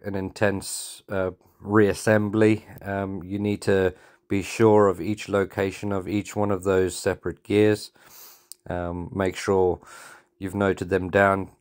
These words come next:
Remember my previous episode, I took those notes, used those notes, and do the reverse of that. Um, the gasket, as you can see here, is quite damaged, so that's on back order, waiting for delivery.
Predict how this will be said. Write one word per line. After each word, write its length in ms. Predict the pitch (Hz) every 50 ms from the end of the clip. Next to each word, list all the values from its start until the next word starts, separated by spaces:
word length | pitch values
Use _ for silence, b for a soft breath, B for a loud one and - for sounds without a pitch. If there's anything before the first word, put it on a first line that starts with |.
| _ b b b b b b b -
Remember 540 | 95 101 104 104 107 107 107 104 101 101 95
my 160 | 95 92 92
previous 480 | 90 - - 104 98 92 98 92 - 90
episode, 440 | 92 90 - 95 - 101 98 95
I 60 | 92 92
took 280 | - - - 98 _
those 220 | - 104 95 90 85
notes, 560 | 98 98 101 104 104 92 - - - - - -
used 300 | 90 98 107 107 95 -
those 240 | 101 92 92 85 92
notes, 400 | 98 98 98 95 90 - - -
and 280 | 85 87 92 92 87 _
do 160 | - 101 98
the 80 | 95 90
reverse 480 | 92 95 87 90 101 98 95 90 - 90
of 140 | 85 85
that. 320 | 87 90 82 80 78 - - _ b b b b b b b b
Um, 320 | - 90 90 90 87 87
the 100 | 85 - 90
gasket, 460 | 87 - 104 104 101 - - 101 90
as 160 | 92 90 85 90
you 40 |
can 200 | 85 - 90 85
see 260 | 82 - - 92 92 87
here, 200 | 92 92 87 90
is 100 | 85 -
quite 280 | - 98 90 85 -
damaged, 440 | - 92 90 90 90 85 82 - -
so 120 | - 90
that's 280 | 85 90 98 95 - -
on 300 | 101 92 90 90 87 87 _ _ _
back 220 | - 90 87 - -
order, 420 | 78 90 92 92 90 90 90 92
waiting 400 | 90 - 90 90 90 - - 87
for 160 | 82 - 92 87
delivery. 640 | 85 85 90 90 95 95 87 95 95 92 92 85